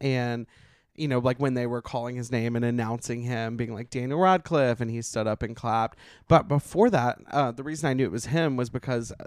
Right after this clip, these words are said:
the kid in front of me, I say kid, he was probably, like, a teenager, but he was pretty young. He was taking out his phone to record, like, a sneaky video, like, zooming in on Daniel Radcliffe, and a security guard came over to him.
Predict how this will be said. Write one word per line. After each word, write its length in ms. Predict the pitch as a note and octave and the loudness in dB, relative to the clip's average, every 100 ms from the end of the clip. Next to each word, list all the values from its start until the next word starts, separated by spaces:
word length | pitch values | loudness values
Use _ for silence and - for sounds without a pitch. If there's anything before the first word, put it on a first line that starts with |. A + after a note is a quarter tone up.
| - | -16
the 180 | C3+ C#3 | -6 -6
kid 320 | - C#3 D#3+ | -4 -2 0
in 140 | E3+ C#3+ | 0 2
front 180 | C#3 | 2
of 80 | B2+ | 2
me, 240 | A2 G#2+ B2 - - _ _ | -2 -6 -10 -16 -20 _ _
I 80 | B2 | -6
say 160 | A#2+ A#2 | -4 -6
kid, 200 | B2 F2+ | -6 -10
he 60 | |
was 100 | B2 | -8
probably, 180 | - A#2+ | -6 -4
like, 100 | B2+ | -4
a 40 | B2 | -6
teenager, 440 | - B2+ G#2 A#2+ | -6 -6 -4 -4
but 140 | B2 D3 | 0 2
he 60 | |
was 120 | D3+ - | 2 2
pretty 180 | G#3 | 2
young. 320 | F3+ A2 A2+ A2+ - - - - | 2 0 -2 -8 -18 -20 -20 -12
He 580 | - E3 D#3+ D3+ D3 C#3 - - | -2 0 2 2 0 -2 -6 -4
was 240 | C#3 C#3 | -2 0
taking 260 | D3+ D3 D3+ | -2 0 0
out 100 | C#3 | 0
his 160 | C3 | -2
phone 280 | - C#3 F3+ | -2 0 0
to 120 | D3+ | 0
record, 380 | A#2 - B2+ A#2+ | -2 0 -2 0
like, 120 | A#2 | -4
a 40 | A#2+ | -6
sneaky 380 | - C3 - | -4 -6 -4
video, 320 | A#2 G#2 C3 C#3+ | -6 -4 -2 -2
like, 160 | B2 | -4
zooming 360 | A#2+ B2+ B2 A#2 | -2 -2 0 -2
in 80 | A#2 | -4
on 120 | A2+ | -4
Daniel 260 | B2 A#2+ | -4 -2
Radcliffe, 440 | G#2 F#2+ - D#3 D3 | -2 -4 0 0 0
and 140 | C3 C3+ | -2 -2
a 60 | |
security 420 | C3 C3 - B2 A#2+ | -2 -2 0 0 0
guard 220 | G2 A2 | -4 -6
came 220 | B2+ A2+ | -8 -8
over 200 | G2+ B2+ | -4 -4
to 200 | - E3+ | 0 2
him. 260 | F3+ F#3 | 4 2